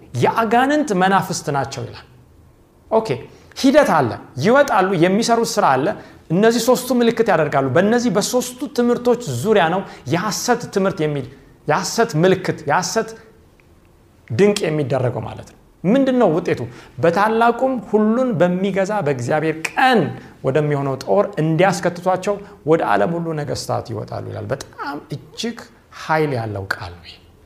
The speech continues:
ህም። ሁሉን በሚገዛ በእግዚአብሔር ቀን ወደሚሆነው ጦር።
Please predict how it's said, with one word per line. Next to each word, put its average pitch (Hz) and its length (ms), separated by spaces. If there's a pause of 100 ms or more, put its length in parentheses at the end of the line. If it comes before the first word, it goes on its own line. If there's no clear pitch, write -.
(960)
ህም። 143 200 (1600)
ሁሉን 294 500 (100)
በሚገዛ 240 640
በእግዚአብሔር 185 640
ቀን 196 260 (200)
ወደሚሆነው 151 560
ጦር። 123 200